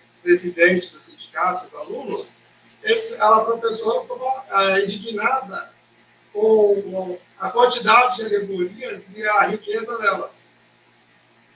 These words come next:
Então, ela teve a ideia da gente montar, durante o curso de turismo rural, um, um museu lá, que seria o Museu do Carnaval. E durante o curso, que durava um ano inteiro,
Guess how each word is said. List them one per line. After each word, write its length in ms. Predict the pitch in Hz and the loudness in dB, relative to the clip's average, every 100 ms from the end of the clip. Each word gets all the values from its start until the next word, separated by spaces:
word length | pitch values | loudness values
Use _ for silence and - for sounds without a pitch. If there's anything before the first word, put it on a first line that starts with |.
| _ _ _ 381 | _ _ _ -10
Então, 260 | 359 415 | -2 2
ela 100 | - | 2
teve 220 | 226 220 | 4 8
a 60 | 220 | 8
ideia 500 | 185 175 226 247 202 | 8 8 8 8 6
da 140 | 180 180 | 0 -6
gente 280 | 190 190 | -8 -10
montar, 280 | 196 185 190 | -10 -2 -2
durante 420 | 185 196 226 - | 0 0 0 -2
o 40 | - | -8
curso 520 | - 175 190 - - | -8 -4 -2 -4 -6
de 140 | - | -8
turismo 260 | - 349 - 349 | -10 -14 -18 -20
rural, 420 | 359 - - - - _ _ _ _ - | -8 -4 -4 -6 -12 _ _ _ _ -2
um, 280 | 302 - - _ _ 277 | -2 -2 -8 _ _ -12
um 80 | |
museu 460 | 320 294 262 254 254 - - - 196 | -4 0 6 6 6 0 -20 -10 2
lá, 420 | 196 - - - - _ _ _ _ _ _ _ | 4 4 0 -16 -20 _ _ _ _ _ _ _
que 80 | 180 | -8
seria 260 | 208 202 220 | -2 4 6
o 80 | 208 | 6
Museu 240 | 196 202 | 6 4
do 80 | 208 | 2
Carnaval. 540 | 214 220 226 190 - - _ _ _ _ _ | -2 -2 -4 -8 -12 -16 _ _ _ _ _
E 140 | 202 220 | -6 -2
durante 420 | 226 220 - 403 | 4 6 6 4
o 80 | - | 4
curso, 440 | 349 427 - - - 202 | 8 8 6 2 -4 -14
que 80 | |
durava 380 | 190 180 175 175 | -8 -2 0 0
um 80 | 175 | -2
ano 120 | 180 | -2
inteiro, 380 | 202 208 214 | -4 -4 -6